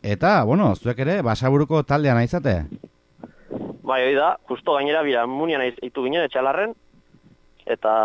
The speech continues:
Speaker 2: bueno, hiru talde itu ginen, bai Araxes, eh, bai Zumbila, eta bai gu, Basaburua, eta, ba, zi-, <laughs> azkena geldu ginen, hirugarrena, baina, bueno,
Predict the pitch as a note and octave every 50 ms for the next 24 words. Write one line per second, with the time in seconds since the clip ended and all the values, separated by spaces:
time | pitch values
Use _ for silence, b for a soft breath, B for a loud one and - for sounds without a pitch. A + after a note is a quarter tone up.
0 | A2 A2 A2 A2 A2+ G#2+ G#2+ A2 A2 A2 F#2+ B2 B2 G#2+ A2+ A#2 A#2+ C3 B2 C3
1 | C3 C#3 C#3 B2+ - - B2+ C3 C3+ D3+ F3 F3+ D#3+ C3+ B2+ B2+ B2 B2 B2+ C#3
2 | - - F3 F3+ F#3 F#3 - - - - A#2+ A2+ A2+ A2+ A2+ A#2 A#2 A#2 A2+ A#2
3 | B2 C3 C3 C3 B2+ B2+ B2 B2+ B2+ B2+ B2+ B2+ A#2+ - _ - - - - -
4 | - - - - A#2+ B2 C#3 D3 E3+ G3 G3 C#3+ - B2 A2+ A#2+ C3 C3+ E3 F#3+
5 | - _ - A#2 A2+ - A#2 A#2+ B2+ C#3 D#3+ G3 A3+ - - - - - _ _
6 | _ - - _ _ _ _ _ _ _ _ _ - A2 A2 - G#2 G#2 G#2+ G2+
7 | G#2+ A2 G#2+ G#2 G#2 G#2 A2 A#2+ A2+ A2+ A2+ - - - - - - - C3+ C3+
8 | C3+ B2+ B2 B2+ B2+ C3 D#3 E3+ D#3 B2+ B2+ B2+ C3 C#3+ D#3 F3+ F3 C3 A#2 A2
9 | G#2+ A2 G#2 G2+ G#2+